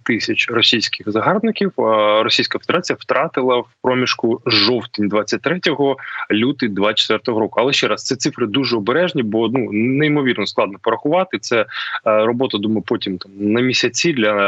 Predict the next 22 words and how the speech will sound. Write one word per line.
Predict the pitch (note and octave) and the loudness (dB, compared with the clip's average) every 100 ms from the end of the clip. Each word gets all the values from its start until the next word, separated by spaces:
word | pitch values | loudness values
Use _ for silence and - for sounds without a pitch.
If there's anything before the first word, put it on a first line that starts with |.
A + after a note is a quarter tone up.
| G2+ G2 G2+ G2+ G2+ | 2 2 2 2 4
е, | G#2+ | 4
іно-, | A2+ | 2
наших | A#2 D#3 - - | 2 4 2 0
або | G#2 A2+ | 0 0
іноземних | G#2+ A#2+ A2+ G2+ | 0 0 0 0
журналістів, | G#2+ G#2+ G2+ G2 - G2+ | 0 0 0 -2 -4 -2
якось | A2 - | 0 0
інтерслідувачів. | G#2 - A2+ G2 G2 - C3 - - - - - | 0 0 0 -2 -2 -4 -2 -2 0 0 -2 0
Е, | B2+ C#3+ C#3+ G3+ | 0 0 -2 -2
орієнтовно | F3 F3+ F3+ D3+ A#3 A3 E3 | 0 2 2 2 2 2 0
це, | - - F3+ D3+ | -2 0 0 2
ну, | E3 | -2
якщо | - E3 | 0 0
ми | C#3 | 0
візьмемо | C#3 C3+ A#2+ | 0 0 0
верхню | G#2+ C#3+ - A2 | 0 -2 -4 -8
планку, | - E3 A#3 - C#3+ | -2 0 0 -2 0
ну, | D#3+ | 0
майже | A#2+ D#3+ F3 B2 | 2 2 2 0
вона | B2 | 0
дотягує | G#2+ A2 D3+ D3 B2+ A2 | 0 0 0 0 0 -2
до | G2+ A#2+ | 0 0